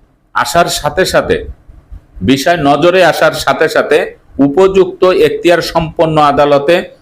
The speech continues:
প্রতিকার চেয়ে আপিল অবলিক রিভিশন দায়ের এবং সরকার পক্ষে যথাযথ প্রতিদ্বন্দ্বিতা নিশ্চিত করা হবে। সরকারি যে খাস সম্পত্তি, এই সকল খাস সম্পত্তি যদি কোনোভাবে ব্যক্তি মালিকানায় রেকর্ড হয়ে যায়,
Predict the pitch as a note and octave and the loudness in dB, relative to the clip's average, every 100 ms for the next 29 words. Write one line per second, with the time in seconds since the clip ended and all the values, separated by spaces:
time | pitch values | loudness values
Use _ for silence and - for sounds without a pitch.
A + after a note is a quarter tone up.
0 | _ D#3 - F3 F3 D3+ C#3+ G2+ D2 - | _ 0 0 2 0 0 0 0 -2 -12
1 | _ A#2 C3 F#3 F#3+ G3+ - - B2+ C3 | _ -4 0 0 0 -2 -10 -4 -2 0
2 | C#3 F3 C#3+ C#3 D#3 D#3+ F3 E3 B2+ C3 | 0 0 2 2 2 0 -2 -2 0 2
3 | C#3+ F3+ - - - _ C3 C#3 D#3 D3 | 2 0 -4 -20 -20 _ 0 2 0 -2
4 | - D3 D#3 E3+ - D3 C#3+ E3+ C#3+ C3+ | -2 0 0 0 0 -2 -2 -2 0 0
5 | D#3 D3+ D#3 E3 C#3 C3+ C3 C3+ C3+ C3+ | 0 0 0 0 0 -2 0 0 0 0
6 | C#3 A#2+ B2 - A2+ A2 F#2+ G2+ G2 G#2+ | 0 0 -2 -2 -2 0 2 2 2 2
7 | - - - - - B2+ D3 - F3+ F3 | -2 -4 -18 -18 -10 -2 -2 0 0 0
8 | C#3 - B2+ C3 C3+ A2+ G#2+ G#2 - E3+ | -2 0 -2 -2 -4 -2 -2 -2 -2 -2
9 | B2+ C#3 C#3 E3+ E3+ C#3+ C#3 C3 - B2 | 2 2 2 0 0 0 -2 -4 -4 -4
10 | A#2+ C3+ C#3 A2 A#2+ C3+ B2 D3 D#3 - | -2 -2 -2 0 0 0 0 0 2 2
11 | G2+ - - - F#2 C3+ D#3+ - G3 F3+ | 0 -4 -10 -12 -4 -2 -2 -6 -4 -2
12 | D3+ C#3+ C3 A#2+ G2 G#2+ B2+ D3+ A2 B2 | 0 0 0 0 0 0 0 0 2 4
13 | C#3+ A#2+ E2+ | 4 2 -2